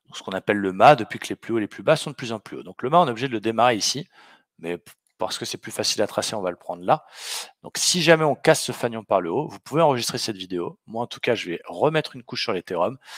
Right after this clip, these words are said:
et ça nous donne, techniquement parlant, encore une fois, on parle d'analyse technique. C'est pas du sûr de chez sûr de chez sûr.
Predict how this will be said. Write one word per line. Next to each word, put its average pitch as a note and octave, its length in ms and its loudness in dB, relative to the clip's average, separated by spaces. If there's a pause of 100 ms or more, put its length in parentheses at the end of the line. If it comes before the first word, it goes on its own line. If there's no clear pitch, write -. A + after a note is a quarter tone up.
(200)
et F#2+ 80 -4
ça G2+ 160 0
nous G#2 140 -6
donne, C3 200 4 (280)
techniquement G#2+ 580 -2
parlant, C#3+ 540 8
encore F2+ 360 -2
une B2 80 -6
fois, C3 440 6
on F#2 80 -12
parle E2+ 260 -4
d'analyse F#2+ 420 -6
technique. - 460 -6 (300)
C'est - 160 -6
pas - 340 6
du F#2 140 -14
sûr - 420 -4
de F#2 80 -6
chez - 160 -2
sûr - 400 -4
de E2+ 120 -12
chez B2+ 160 0
sûr. B2+ 380 -2